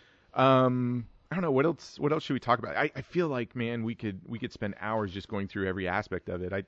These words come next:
I think this episode we were just trying to get into you and I and our, our discovery of Hong Kong films, and,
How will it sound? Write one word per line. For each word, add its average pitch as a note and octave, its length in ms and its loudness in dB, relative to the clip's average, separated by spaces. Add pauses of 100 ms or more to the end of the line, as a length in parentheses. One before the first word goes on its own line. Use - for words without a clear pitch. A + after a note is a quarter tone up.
I - 20 -12
think A#2+ 260 -6
this A2+ 200 -2
episode G2 420 -4
we F#2+ 120 -4
were F#2 80 -2
just F#2 180 -12
trying F#2 240 -6
to F2+ 60 -6
get D#3 120 -6
into F#2 580 -6 (840)
you A2+ 180 0
and G2+ 100 0
I G2+ 200 0
and G2 200 -2
our, F#2+ 200 -4
our G2 120 -2
discovery G2+ 560 -2
of F2+ 80 -6
Hong F#2+ 180 -4
Kong F#2 240 -6
films, F#2+ 400 -6
and, F2+ 240 -8